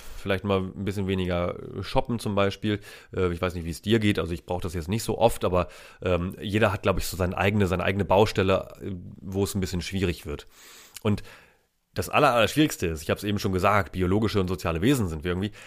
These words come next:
äh, ganz oft kommt es uns jetzt so vor, als müssten wir jetzt auf irgendwas verzichten.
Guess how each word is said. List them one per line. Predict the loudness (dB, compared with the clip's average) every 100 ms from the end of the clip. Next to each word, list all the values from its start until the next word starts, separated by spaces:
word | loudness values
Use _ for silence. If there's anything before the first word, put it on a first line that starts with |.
| -18 -4
äh, | -2 -2 -6 _ _ -4
ganz | -2 -2 2
oft | 2 2 -10 0
kommt | 0 0
es | -4
uns | -2
jetzt | -2 -2
so |
vor, | -8 0 4 4 2 -10 -16
als | -2 -2 -2
müssten | -8 -4 -2 -2 2
wir |
jetzt | 2 2
auf | -6
irgendwas | -4 -2 -2 -4
verzichten. | -8 -10 -6 -2 -2 -2 -8